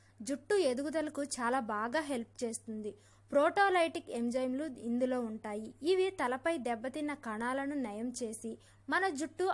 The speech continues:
ఆరోగ్యాన్నిగా ఉండడాన్ని మెరుగుపరుస్తుంది. అంతేకాక వెంట్రుకలు రాలడాన్ని కూడా తగ్గిస్తుంది. జుట్టు చివరలో చిట్లి పొడ-, పొడిబారకుండా కూడా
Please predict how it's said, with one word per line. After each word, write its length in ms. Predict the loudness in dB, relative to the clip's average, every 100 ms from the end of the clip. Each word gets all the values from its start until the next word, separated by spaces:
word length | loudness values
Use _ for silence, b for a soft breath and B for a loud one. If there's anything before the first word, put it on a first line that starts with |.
| 2
ఆరోగ్యాన్నిగా 1400 | 2 2 0 0 0 -2 -4 -8 -20 -20 -8 0 2
ఉండడాన్ని 560 | 2 0 0 0 0 0
మెరుగుపరుస్తుంది. 1000 | -2 -2 -4 -4 -6 -8 -10 -8 -8 -4 -2
అంతేకాక 680 | 0 2 2 4 2 2
వెంట్రుకలు 680 | 0 0 -2 -2 -2 0 0
రాలడాన్ని 600 | 0 -2 -2 -2 -2 -2
కూడా 360 | -4 -6 -4 -4 -6 B B -2 0
తగ్గిస్తుంది. 720 | 0 -2 -6 -6 -6 -6 -8 b b -6
జుట్టు 600 | -4 -4 0 0 0 2
చివరలో 440 | 2 2 2 2
చిట్లి 520 | -2 -2 -8 -2 -2 -2
పొడ-, 400 | -2 -2 -4 -8 b b _ 0
పొడిబారకుండా 760 | 2 4 4 4 0 -2 -2
కూడా 340 | -2 -2 -2